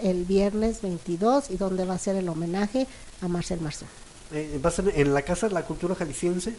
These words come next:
Speaker 1: Ujú.
Speaker 2: El, el nombre no lo recuerdo, pero la calle es Constituyentes, creo que es veintiuno veintiocho.
Speaker 1: Pero
Speaker 2: Es
Speaker 1: pues no,
Speaker 2: el
Speaker 1: no tiene pierde, ahí en el, en el núcleo Agua Azul.
Speaker 2: Eh, así es. Sin embargo, me comentabas, César, hace un rato que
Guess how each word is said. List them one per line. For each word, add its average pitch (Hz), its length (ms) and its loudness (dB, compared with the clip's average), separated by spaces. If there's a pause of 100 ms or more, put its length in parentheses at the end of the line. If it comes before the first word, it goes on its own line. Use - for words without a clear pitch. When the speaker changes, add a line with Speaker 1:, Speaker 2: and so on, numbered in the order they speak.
Speaker 1:
Ujú. 196 300 0 (480)
Speaker 2:
El, 127 280 -2
el 139 160 2
nombre 170 220 2
no 160 80 0
lo 165 100 4
recuerdo, 156 460 0
pero 135 140 -2
la 127 60 -2
calle 147 160 0
es 139 60 -4
Constituyentes, 143 680 -6
creo 160 120 -6
que 170 80 -8
es 151 80 -8
veintiuno 151 380 -2
veintiocho. 143 460 -4 (260)
Speaker 1:
Pero 233 140 -4
Speaker 2:
Es - 200 2
Speaker 1:
pues 302 140 6
no, 311 120 6
Speaker 2:
el 302 60 0
Speaker 1:
no 285 100 2
tiene 294 240 0
pierde, 175 400 2
ahí 196 180 4
en 240 80 0
el, 233 280 2
en 196 140 2
el 196 100 2
núcleo 208 280 4
Agua 196 160 4
Azul. 143 200 -4 (220)
Speaker 2:
Eh, 139 380 -2 (100)
así 139 320 2
es. 156 140 -4 (160)
Sin 147 180 2
embargo, 151 580 6
me 139 120 0
comentabas, 139 380 2
César, 160 220 0
hace 151 160 -2
un 156 120 0
rato 165 240 0
que 131 320 0